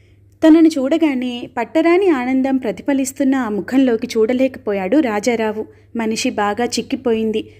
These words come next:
ఒక్క అలంకారమైనా లేదు, బొట్టు కాటుక తప్ప. నేత చీర కట్టుకుంది. ఈ వ్యక్తి పైన అలాంటి కట్టుకథలు, అంత అల్లరి. జానకి ప్లేట్లో మినపసున్ని, జంతికలు తెచ్చిపెట్టింది. అవి చూశాక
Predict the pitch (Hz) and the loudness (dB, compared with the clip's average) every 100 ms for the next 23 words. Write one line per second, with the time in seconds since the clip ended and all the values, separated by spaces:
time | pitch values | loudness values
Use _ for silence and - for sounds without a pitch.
0 | - 262 254 277 226 208 254 285 285 277 | -2 -2 0 -2 0 2 2 2 2 2
1 | 262 285 262 240 233 - - - 220 233 | 4 2 2 0 -4 -8 -14 -8 -6 -6
2 | - 247 247 214 208 226 247 240 214 - | -4 -6 -4 -8 -6 -4 -2 -2 -6 -8
3 | - - 208 196 208 262 240 254 254 226 | -10 -10 -6 -4 -2 0 0 0 -2 -6
4 | 226 220 220 - - _ _ _ _ 294 | -6 -6 -4 -6 -8 _ _ _ _ 4
5 | 311 262 233 - 320 320 285 277 208 - | 6 4 -2 -4 2 4 4 0 -6 -12
6 | 214 226 233 226 208 196 254 262 247 226 | -8 -6 -6 -8 -10 -10 -6 -4 -4 -4
7 | 190 - - - 196 208 214 196 214 254 | -4 -8 -20 -12 -8 -6 -4 -2 0 0
8 | 240 196 - _ _ _ - 262 269 320 | -2 -6 -20 _ _ _ -2 2 4 4
9 | 311 269 - 220 208 214 226 220 220 226 | 2 -6 -6 -4 -4 -6 -6 -4 -4 -6
10 | 233 262 311 277 233 226 233 214 190 247 | -4 0 0 0 -2 -2 -2 -4 -4 -4
11 | 220 247 240 202 - 226 220 214 214 - | -4 -4 -4 -6 -4 -4 -2 -4 -4 -8
12 | - 226 226 208 208 269 262 262 311 | -8 -8 -4 -4 -2 -4 0 2 2